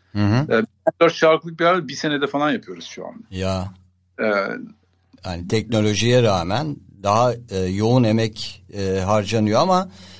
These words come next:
Speaker 1: daha yaratıcılığa yönelik bir, e, harcama bu diyebiliriz herhalde, değil mi?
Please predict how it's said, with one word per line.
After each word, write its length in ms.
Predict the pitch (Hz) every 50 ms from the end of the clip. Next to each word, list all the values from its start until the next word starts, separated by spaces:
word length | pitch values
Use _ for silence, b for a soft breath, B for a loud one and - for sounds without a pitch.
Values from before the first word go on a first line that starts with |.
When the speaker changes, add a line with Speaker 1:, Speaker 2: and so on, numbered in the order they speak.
| B B -
Speaker 1:
daha 200 | 151 160 175 180
yaratıcılığa 760 | 175 165 160 165 160 160 175 156 139 147 151 170 175 170 175
yönelik 520 | 175 156 139 127 120 113 110 104 107 -
bir, 340 | 113 107 107 104 104 104 104
e, 360 | 101 98 95 95 92 92 92 90
harcama 580 | 95 101 101 104 95 92 104 95 95 92 85 85
bu 160 | 87 82 82 - _ _ _ _ _ _ 107
diyebiliriz 500 | 104 104 101 98 98 104 95 87 78 80
herhalde, 420 | 85 85 82 80 82 82 87 87
değil 120 | - 156 170
mi? 180 | 123 87 87